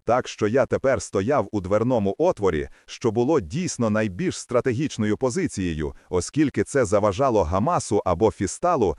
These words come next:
атакувати мене збоку. Відразу за мною стояла Занда, підбадьорюючи мене тихими словами підтримки.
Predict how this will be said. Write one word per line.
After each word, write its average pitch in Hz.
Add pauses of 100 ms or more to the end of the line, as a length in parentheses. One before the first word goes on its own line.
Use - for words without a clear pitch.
(140)
атакувати 107
мене 104
збоку. 87 (420)
Відразу 104
за 95
мною 110
стояла 127
Занда, 98 (180)
підбадьорюючи 107
мене 120 (100)
тихими 147
словами 110
підтримки. 101